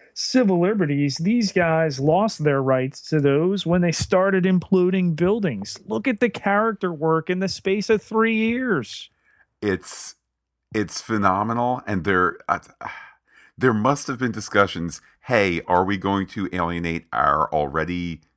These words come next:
Speaker 2: slowly shrinking audience if we bring in discussions like these?" You know what? Go for it, particularly since where the movies are headed, that's part of the discussion.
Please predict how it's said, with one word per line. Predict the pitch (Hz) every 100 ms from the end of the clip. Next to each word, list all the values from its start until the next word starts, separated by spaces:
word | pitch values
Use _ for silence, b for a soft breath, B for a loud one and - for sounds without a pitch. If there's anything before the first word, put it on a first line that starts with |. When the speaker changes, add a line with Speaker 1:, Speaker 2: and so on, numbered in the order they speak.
| _
Speaker 2:
slowly | - 95 87 87 87 85 85 - _ _ _ _ _ _ _ _ - -
shrinking | - 127 127 131 117
audience | - 90 85 85 78 - -
if | 82
we | 85
bring | 78 87 90 85
in | 85 80 73 - b b
discussions | 87 - 82 78 82 78
like | 73 69 -
these?" | 78 64 57 -
You | 87
know | 92
what? | 90 92 98 -
Go | - 87 98 101
for | - 90 92 92 -
it, | 101 78
particularly | - 117 113 120 113 113
since | - 107 107 - - B B
where | 98 107
the | 101
movies | 101 120 131 139 120
are | 123
headed, | 110 131 117 101 87
that's | 92 90
part | - 95 85
of |
the | 85
discussion. | 82 - 80 76 80